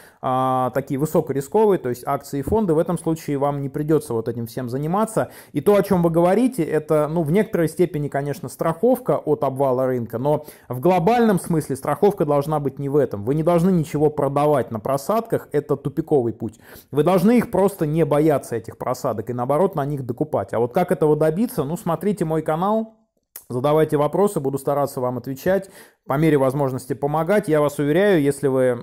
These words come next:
а, посмотрите мои видео, ну, хотя бы там месяц, два, три, а, хотя бы какое-то время, то, м, через это время у вас уже вопросов будет значительно меньше, и вы поймёте, как надо инвестировать правильно.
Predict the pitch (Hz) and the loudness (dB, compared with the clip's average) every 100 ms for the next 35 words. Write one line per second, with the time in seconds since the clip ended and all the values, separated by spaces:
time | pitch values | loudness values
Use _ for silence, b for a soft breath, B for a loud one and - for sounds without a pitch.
0 | 127 123 120 120 120 117 147 - 196 165 | -6 -4 -2 -2 -4 -4 -4 0 2 2
1 | 160 147 147 151 170 143 135 127 135 127 | 0 0 2 2 0 -2 -2 -2 -4 -6
2 | 131 135 123 117 113 123 135 131 113 127 | -6 -4 -4 -6 -6 -6 -6 -6 -4 -2
3 | 127 156 208 208 B B B - 120 131 | -2 0 0 -2 B B B -4 -4 -2
4 | 123 131 139 143 160 123 127 135 196 190 | -2 -2 -2 2 2 2 0 2 2 2
5 | 139 120 101 127 123 120 117 104 117 120 | 2 0 -2 0 2 2 2 -2 -6 -8
6 | 120 117 113 - 151 170 160 208 208 160 | -8 -8 -8 -2 2 4 6 4 4 4
7 | 165 151 131 123 147 147 131 131 127 135 | 4 2 0 0 0 -2 -2 0 0 0
8 | 156 139 120 120 107 120 143 - - 131 | 0 -2 -4 -4 -4 -4 -2 -2 -2 -4
9 | 135 160 208 - 127 127 135 120 131 165 | -4 -2 -2 -2 -4 -2 -2 -4 -4 -6
10 | 135 131 131 127 113 110 113 113 127 135 | -6 -4 -6 -6 -6 -6 -6 -8 -6 -6
11 | 123 - B B B - 117 101 | -6 -8 B B B -4 -4 -4